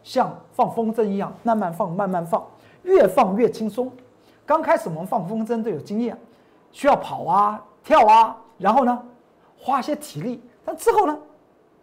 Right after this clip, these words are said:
风筝只要轻轻拉一下，它就飘得更远；拉一下它就飘得更远。因为呢，因为那条线已经在我们手-，手中了，就像筹码在主力的手中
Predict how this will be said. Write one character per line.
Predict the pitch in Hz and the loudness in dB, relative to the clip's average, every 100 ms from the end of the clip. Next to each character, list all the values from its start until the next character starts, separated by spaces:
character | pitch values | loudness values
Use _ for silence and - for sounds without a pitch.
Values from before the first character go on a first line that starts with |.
| _ _ _ _ _ _ _ _ _ _ | _ _ _ _ _ _ _ _ _ _
风 | 311 349 | -4 -2
筝 | 339 | 0
只 | 240 | -2
要 | |
轻 | 240 349 | -2 -4
轻 | 330 359 | -6 -2
拉 | 349 359 | 0 0
一 | |
下， | 233 - | -2 -6
它 | 240 | -4
就 | 214 | -6
飘 | 208 254 | -4 -6
得 | 214 | -2
更 | 247 | -4
远； | 160 - - - | -4 -12 -18 -10
拉 | - 370 | -4 0
一 | 381 | 0
下 | - | -2
它 | 240 | -6
就 | 240 | -8
飘 | 214 294 | -6 -8
得 | 247 | -6
更 | - 190 | -4 -4
远。 | 165 - - _ _ | -6 -10 -20 _ _
因 | 262 | -4
为 | 302 220 | 0 0
呢， | 208 - _ _ _ | -2 -8 _ _ _
因 | 330 | -4
为 | |
那 | 415 349 | 0 2
条 | 254 | 2
线 | - - 453 - - | 0 2 2 2 -4
已 | |
经 | 160 165 | -8 -2
在 | 226 | -2
我 | 143 | -2
们 | 170 | -10
手-， | - - | -14 -18
手 | - 170 - | -12 -10 -10
中 | - 170 | -10 -10
了， | 160 - _ _ _ | -10 -14 _ _ _
就 | 294 | -4
像 | 254 240 | 0 0
筹 | - 190 | -2 -2
码 | 233 - | 0 -2
在 | - 190 | -6 -8
主 | - 143 | -8 -10
力 | 202 | -4
的 | 208 | -4
手 | - - | -6 -14
中 | 165 165 | -12 -14